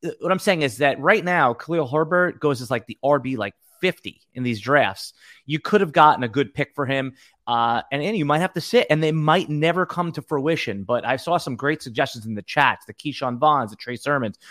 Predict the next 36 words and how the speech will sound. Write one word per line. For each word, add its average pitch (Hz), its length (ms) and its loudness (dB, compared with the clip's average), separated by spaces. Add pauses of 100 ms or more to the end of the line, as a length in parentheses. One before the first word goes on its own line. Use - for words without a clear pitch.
(100)
Trey 202 160 0
Sermon's 175 360 0
the 127 100 -4
perfect - 420 -2
example 101 500 -8
of 85 100 -12
it 101 120 -12
because 123 320 0 (240)
he 208 140 -4
could 202 160 -2
be 151 100 -4
thrust 147 720 0
into 139 380 0
a, 107 120 4 (280)
a 110 80 -10
top - 320 2
twelve, 143 280 4
top 143 280 -2
fifteen 139 400 -4
role 123 240 2
just 147 200 -6
like 135 220 2
that 131 340 6
if 107 120 -6
Elijah 120 400 4
Mitchell 120 320 -4
misses 113 320 -8
time. 139 320 0
I 107 60 -4
know 127 120 -2
they 113 120 -4
re-signed 110 420 -6
some 101 120 -10
other 98 100 -10
people, 104 180 -10
but - 140 -6